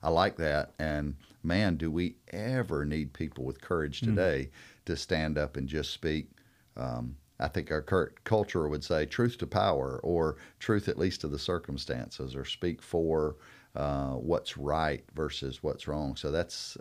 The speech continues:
Speaker 1: uh, that's such a big deal. And
Speaker 2: Yep.
Speaker 1: then, uh, maybe related to that would be this fourth, uh, piece, which, uh, is justice. You know, so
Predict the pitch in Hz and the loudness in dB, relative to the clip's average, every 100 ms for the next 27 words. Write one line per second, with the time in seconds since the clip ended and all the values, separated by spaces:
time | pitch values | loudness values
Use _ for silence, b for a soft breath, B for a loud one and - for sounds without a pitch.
0 | - 71 - - - - 92 - 78 73 | -4 -2 -2 -4 -4 -2 -2 -2 -4 -4
1 | 65 78 82 65 65 B B B 95 104 | -4 0 0 0 -4 B B B 6 8
2 | 95 80 - B B 78 80 107 147 127 | 6 4 -2 B B 2 4 4 6 4
3 | 78 78 80 135 151 - 76 69 71 78 | 4 4 6 4 2 -2 0 2 2 0
4 | 73 73 82 78 78 76 - 90 104 101 | -2 0 0 0 -2 -4 0 2 4 2
5 | - - 78 76 - - 82 71 85 73 | -6 -2 0 0 -2 -2 -2 -2 -4 -2
6 | - 76 71 67 65 - 78 69 101 135 | 0 2 2 0 -2 -4 -4 2 2 2
7 | - - - - - _ 85 78 71 87 | 0 -8 -10 -12 -14 _ -6 -4 -2 -4
8 | - 85 82 | 0 2 2